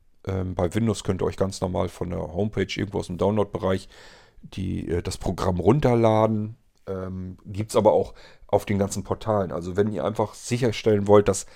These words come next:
die Macher von Delta Chat nichts von euch wissen, könnt ihr euch woanders auch runterladen. Ihr könnt das auch, äh, könnt auch uns fragen. Also auch wir können euch, euch das als Download-Link einfach bereitstellen, dass ihr es euch runterladen könnt. Das ist nicht das Problem.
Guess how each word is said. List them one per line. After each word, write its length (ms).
die 80
Macher 300
von 220
Delta 300
Chat 260
nichts 300
von 180
euch 220
wissen, 340
könnt 240
ihr 60
euch 260
woanders 300
auch 220
runterladen. 420
Ihr 80
könnt 240
das 140
auch, 260
äh, 140
könnt 220
auch 160
uns 260
fragen. 360
Also 240
auch 180
wir 160
können 200
euch, 220
euch 120
das 260
als 180
Download-Link 680
einfach 220
bereitstellen, 520
dass 140
ihr 40
es 60
euch 220
runterladen 500
könnt. 220
Das 140
ist 60
nicht 220
das 140
Problem. 440